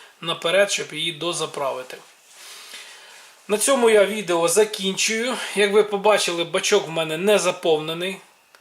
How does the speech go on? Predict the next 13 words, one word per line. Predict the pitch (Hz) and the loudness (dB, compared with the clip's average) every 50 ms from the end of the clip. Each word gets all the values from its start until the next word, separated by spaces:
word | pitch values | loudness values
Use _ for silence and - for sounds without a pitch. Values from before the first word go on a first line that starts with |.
| _ _ | _ _
на | 190 190 | -2 -2
сто | - - - 214 196 | -2 2 4 4 4
відсотків, | 180 185 175 - - 185 180 170 - - 165 - - - - - - - _ | 4 0 -4 -2 -2 -2 -2 -4 -6 -10 -10 -12 -12 -14 -18 -20 -20 -20 _
тому | _ - 190 202 196 | _ -4 0 0 0
буду | 180 185 185 170 175 | 0 -2 -4 -4 -2
замовляти | 156 175 175 180 180 180 180 175 156 143 - 156 | -2 -2 -2 0 -2 0 2 2 0 0 -2 -4
ще | 143 - - 185 165 | -4 -2 -2 0 0
одну | 151 151 147 143 147 | -2 -2 -4 -6 -12
пляшку | 139 - 175 165 147 135 - - - 151 131 - _ _ - | -12 -6 -4 -2 -2 -2 -4 -8 -10 -16 -18 -20 _ _ -18
літрову | 160 147 - - 175 165 156 147 143 139 139 - _ _ _ _ _ _ - 196 | -18 -16 -10 -6 -4 -2 -2 -2 -4 -6 -10 -16 _ _ _ _ _ _ -20 -10
даної | 165 165 175 160 156 156 156 151 147 147 147 147 147 147 147 147 147 | -2 -2 -2 0 -2 -4 -6 -6 -6 -8 -10 -10 -10 -8 -6 -4 -4
рідини | 151 160 156 170 185 214 262 269 220 | -6 -4 -4 -2 0 0 0 0 2
Еоліс. | 226 220 226 220 214 202 196 196 196 - - - | 2 2 4 4 4 4 4 2 -2 -4 -8 -12